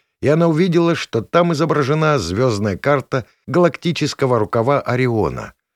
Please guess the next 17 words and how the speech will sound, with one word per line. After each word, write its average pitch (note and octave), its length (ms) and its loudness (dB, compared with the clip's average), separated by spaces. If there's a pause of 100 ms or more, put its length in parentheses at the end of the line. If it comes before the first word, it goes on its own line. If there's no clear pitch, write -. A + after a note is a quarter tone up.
(200)
Несколько A#2+ 480 -6
красных G2 460 -4
точек D#3 400 -2
мерцали A2+ 500 0
в F2+ 80 -2
разных F2+ 480 -2
секторах. E2 840 -4 (960)
За C3+ 140 0
последние F#3+ 520 2
двести E3+ 360 0
лет F#3+ 260 2
погибли D#3+ 640 0 (160)
тридцать F3 460 0
две D#3 200 4
звезды C#3 460 2
главной C3 440 0
последовательности, C3 1120 -2